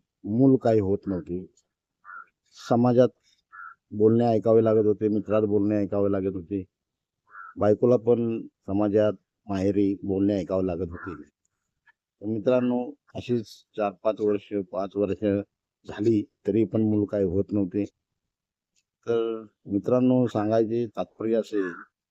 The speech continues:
बायकोची तर सेल मी कारण सोळा वर्षाची असताना सु-, तोडली होती. चांगली तिला घासून पुसून रोज डेली तिची ख-,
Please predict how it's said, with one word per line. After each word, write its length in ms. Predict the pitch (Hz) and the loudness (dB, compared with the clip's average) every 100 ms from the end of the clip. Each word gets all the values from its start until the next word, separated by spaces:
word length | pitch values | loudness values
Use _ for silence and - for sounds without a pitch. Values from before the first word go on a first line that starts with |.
| _ _ _ _ _ _ _ _ | _ _ _ _ _ _ _ _
बायकोची 440 | 107 104 - 135 139 | -4 0 0 2 2
तर 140 | 139 | 0
सेल 320 | 135 139 139 131 - _ _ _ | 2 2 4 2 -4 _ _ _
मी 140 | 110 113 - _ _ | -4 -4 -8 _ _
कारण 180 | 107 110 | -6 -6
सोळा 260 | 104 110 | 0 2
वर्षाची 380 | 110 110 - 104 | 4 2 -2 -2
असताना 400 | 107 - 104 104 101 | -2 -4 -4 -4 -4
सु-, 180 | 98 98 | -8 -14
तोडली 460 | - - 101 101 | -14 -6 -6 -2
होती. 260 | 104 101 104 | -2 -2 -10
चांगली 340 | 101 95 98 | -12 -6 -4
तिला 300 | 98 98 98 92 - _ _ _ | -4 -2 -2 -4 -10 _ _ _
घासून 440 | - 85 - 107 98 | -10 -10 -2 -2 0
पुसून 460 | 101 - 107 107 104 _ _ _ _ _ | -2 0 0 0 -4 _ _ _ _ _
रोज 280 | 92 107 110 - _ _ | 0 2 2 -4 _ _
डेली 260 | 101 101 110 | 0 2 0
तिची 220 | 95 98 | -2 -4
ख-, 280 | 101 - 85 | -6 -8 -12